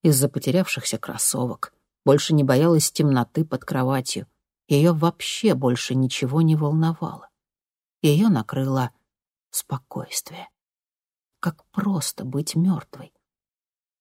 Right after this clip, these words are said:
Наверное, она немного вздремнула, потому что голос Йоханнеса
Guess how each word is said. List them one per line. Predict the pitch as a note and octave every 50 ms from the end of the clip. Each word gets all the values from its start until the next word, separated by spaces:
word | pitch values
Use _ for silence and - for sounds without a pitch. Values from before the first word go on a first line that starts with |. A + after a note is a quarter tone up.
| _ _ _ _
Наверное, | D#3 C#3+ C#3+ F3 B3 C4+ A3+ D#3 C#3 B2+
она | B2+ C#3+ D3+
немного | C#3+ C#3 C3+ C3+ D3+ E3 D#3+ D3 C#3
вздремнула, | B2+ B2+ B2+ C3+ B2+ B2+ B2 A#2+ C3+ D#3+ G3 G#3 F3 C3+ A#2+ A2 - _ _ _ _ _ _
потому | - E3+ - F3+ D#3 E3
что | E3+ - - - C#3
голос | C#3 C#3+ F3 F3+ E3 D3 - - -
Йоханнеса | B2+ B2 B2 - - - G#3 F#3 D3 C3 - - - B2+ A2